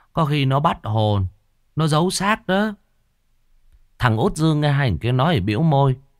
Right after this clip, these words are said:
"Tụi bay nhát gan. Hôm qua tao đi ngang vườn ba hoang, tao đi chợ cho má tao. Hồi lúc đó chạng vạng tối rồi,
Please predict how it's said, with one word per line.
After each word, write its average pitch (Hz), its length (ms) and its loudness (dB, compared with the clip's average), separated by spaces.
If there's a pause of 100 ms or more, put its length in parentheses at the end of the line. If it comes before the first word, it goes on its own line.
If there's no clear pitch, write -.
(680)
"Tụi - 180 0
bay 123 180 0
nhát 139 200 0
gan. 127 300 0 (600)
Hôm 180 200 4
qua 165 220 4
tao 147 180 4
đi 156 140 0
ngang 143 300 2
vườn 110 260 0
ba 117 100 4
hoang, 139 400 2 (380)
tao 156 160 4
đi 165 140 2
chợ 120 280 0
cho 127 80 -2
má 139 220 0
tao. 131 340 0 (540)
Hồi 131 400 6
lúc 165 220 2
đó 160 280 6 (360)
chạng 110 220 0
vạng 127 220 0
tối 156 360 2
rồi, 123 280 0